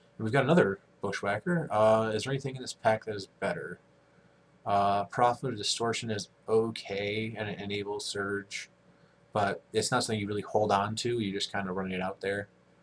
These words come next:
Um, it also dies really easily. Uh, so Free Runner or Bushwhacker, I will go with the Bushwhacker here. Uh, I feel like Free Runners are a little bit easier to pick up. I also wouldn't mind another Comparative Analysis in this deck.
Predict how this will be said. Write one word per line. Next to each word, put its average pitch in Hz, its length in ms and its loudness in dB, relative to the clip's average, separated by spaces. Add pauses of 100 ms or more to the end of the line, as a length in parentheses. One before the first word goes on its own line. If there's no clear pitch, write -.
(520)
Um, 98 560 -2
it 104 40 -2
also 101 240 0
dies 92 440 -2
really 90 200 -8
easily. 92 500 -8 (640)
Uh, 101 260 4
so 101 160 -2
Free 147 220 4
Runner 127 260 4
or 90 60 0
Bushwhacker, 123 720 2
I 107 40 4
will 110 140 4
go 107 80 2
with 101 120 -2
the 92 60 -10
Bushwhacker 101 600 -4
here. 95 400 -4 (520)
Uh, 101 100 -2
I 95 120 0
feel 113 200 -2
like 98 160 -2 (120)
Free 107 200 -6
Runners 104 200 -2
are 90 80 -4
a 87 100 -6
little 151 180 2
bit 151 100 2
easier 147 220 4
to 143 60 -4
pick 139 220 -6
up. 131 220 0 (2000)
I 117 80 2
also 123 180 2
wouldn't 107 280 -2
mind 107 260 0
another 101 480 -2
Comparative 104 360 -2
Analysis 104 460 -8
in 110 60 -10
this 107 160 -10
deck. 104 340 -6